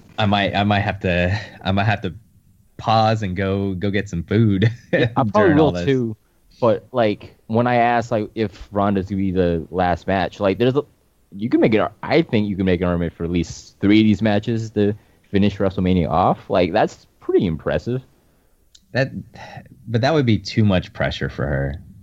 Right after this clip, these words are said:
Speaker 1: I really think it'd be, it'd be better for her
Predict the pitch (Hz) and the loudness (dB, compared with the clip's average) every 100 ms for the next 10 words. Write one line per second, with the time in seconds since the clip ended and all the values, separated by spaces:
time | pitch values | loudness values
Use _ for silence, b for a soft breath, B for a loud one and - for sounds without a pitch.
0 | - - 95 101 104 107 104 101 92 87 | -8 0 2 4 6 6 6 4 2 0
1 | 85 73 80 67 - 85 80 78 - - | 0 0 -2 -2 -2 0 0 -2 -8 -20
2 | - - 92 87 82 78 82 82 82 80 | -12 -2 0 2 0 0 2 2 2 2
3 | 80 - - - - - - - - 87 | 0 -4 -10 -20 -20 -20 -20 -14 -2 -2
4 | 76 - 85 82 80 76 76 | -2 -2 0 0 0 -2 -4